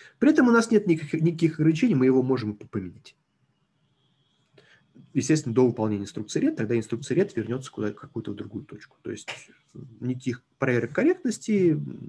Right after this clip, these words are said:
здесь не производится. Если, э, на стеке лежит что-то не то, там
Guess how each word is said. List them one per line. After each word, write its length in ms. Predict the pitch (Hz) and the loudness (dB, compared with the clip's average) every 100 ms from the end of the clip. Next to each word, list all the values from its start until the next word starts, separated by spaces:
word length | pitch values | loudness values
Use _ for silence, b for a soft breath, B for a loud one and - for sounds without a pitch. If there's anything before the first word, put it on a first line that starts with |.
| 160 - | -16 -12
здесь 260 | 117 123 | -8 -8
не 60 | - | -10
производится. 640 | - 101 95 120 - - - _ 139 139 B B B B B B B 143 | -10 -12 -12 -16 -18 -20 -20 _ _ -20 B B B B B B B -2
Если, 560 | 175 277 - 214 202 - _ _ _ _ _ _ b b b b _ _ | 2 2 6 4 4 -2 _ _ _ _ _ _ b b b b _ _
э, 340 | 139 143 143 135 | 0 4 4 4
на 160 | 160 | 2
стеке 320 | 170 208 202 170 | 4 2 4 2
лежит 300 | 165 160 156 | 4 2 -2
что-то 260 | 156 151 | -4 -2
не 140 | 160 170 | -2 2
то, 340 | 254 320 - _ _ _ _ _ _ _ | 0 0 -8 _ _ _ _ _ _ _
там 260 | 110 92 | -10 -10